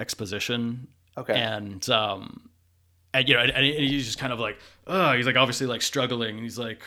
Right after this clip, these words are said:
Speaker 1: "Oh, I've gotta, like, connect these leads 'cause I'm, I'm a grizzled detective here."
Speaker 2: It's like the Charlie
Speaker 1: Like
Speaker 2: thing where he's got all the,
Speaker 1: <laughs>
Speaker 2: all the little notes. He's trying
Speaker 1: Got a
Speaker 2: to
Speaker 1: Pepe Sylvia.
Speaker 2: Got a Pe-, Pepe Sylvia. I'm up to my nose in Pepe Sylvia.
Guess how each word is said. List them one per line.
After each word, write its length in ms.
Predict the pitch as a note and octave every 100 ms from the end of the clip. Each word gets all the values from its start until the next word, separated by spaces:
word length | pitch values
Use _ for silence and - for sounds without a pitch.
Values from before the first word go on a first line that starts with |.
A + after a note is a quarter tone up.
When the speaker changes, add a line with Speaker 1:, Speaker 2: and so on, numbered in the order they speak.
| -
Speaker 1:
"Oh, 160 | D3+
I've 160 | C#3 A2
gotta, 220 | C3 B2
like, 220 | A#2+ A2 - _ _ -
connect 320 | - C#3+ D3
these 240 | D3+ D#3 C#3
leads 440 | G3+ D#3+ A#2 A2+
'cause 160 | - B2
I'm, 360 | D3 D#3 C3+ - - _ _ -
I'm 200 | A#2+ C#3+
a 40 |
grizzled 460 | C3+ D#3 D#3+ E3 D3
detective 720 | E3 G3 F#3 - D#3+ A#2+ A2
here." 260 | - A#2+
Speaker 2:
It's 80 | G#2+
like 120 | G#2+ G2+
the 60 | G2
Charlie 320 | G2+ G#2+ A#2+ B2
Speaker 1:
Like 80 | -
Speaker 2:
thing 120 | A#2+
where 100 | A#2
he's 120 | A2+
got 160 | A#2+ A2+
all 140 | A2+
the, 280 | A2 G#2 G#2 - D3+ - B3 -
Speaker 1:
<laughs> 60 | A#3+
Speaker 2:
all 80 | A#3+
the 100 | B3+
little 220 | C4 B3+
notes. 460 | B3+ A#2 C3+ C3+ -
He's 180 | B2+ -
trying 200 | C3+ C#3
Speaker 1:
Got 80 |
a 40 | B2
Speaker 2:
to 60 | - - -
Speaker 1:
Pepe 300 | - F3 G3
Sylvia. 600 | F#3+ A3+ G3+ C#3 B2 C3 - _ - -
Speaker 2:
Got 180 | F3 A3+
a 40 | - - - -
Pe-, 180 | - -
Pepe 220 | - C#4+ C#4
Sylvia. 300 | F#4+ G#3 D#3+
I'm 80 |
up 120 | B3+ B3+
to 60 |
my 80 | D#4
nose 260 | F#4 F#4+ B3
in 120 | G#3+
Pepe 260 | - D#4 D#4
Sylvia. 520 | G4+ D#4+ B2 G2+